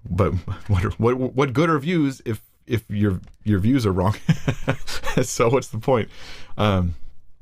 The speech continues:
I think that this is happening a lot, and it's gonna keep increasing. It's only gonna increase. I keep telling you guys this, I'm warning you, right? It is twenty twenty-three right now.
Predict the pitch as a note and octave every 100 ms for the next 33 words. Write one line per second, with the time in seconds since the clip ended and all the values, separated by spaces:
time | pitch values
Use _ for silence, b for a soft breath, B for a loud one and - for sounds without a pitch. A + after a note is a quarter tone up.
0 | - - - - A#2 A2+ F#2+ F2+ F2+ F#2+
1 | F2+ E2+ D#2 D2 C#2 A1 - - - F#2
2 | - A2+ - C#3 A#2+ G#2 F#2 - - -
3 | - C3 B2+ A2 G2 F2+ F#2 F2+ - G2+
4 | G#2+ A2 G#2 F#2 F#2 F#2+ G2 E2 F2+ F2
5 | D#2+ - B B B G2 A2 A#2+ A2+ -
6 | B2 A#2 - G2+ F#2+ - - - - A#2
7 | F#2 F2 E2+ E2 G#2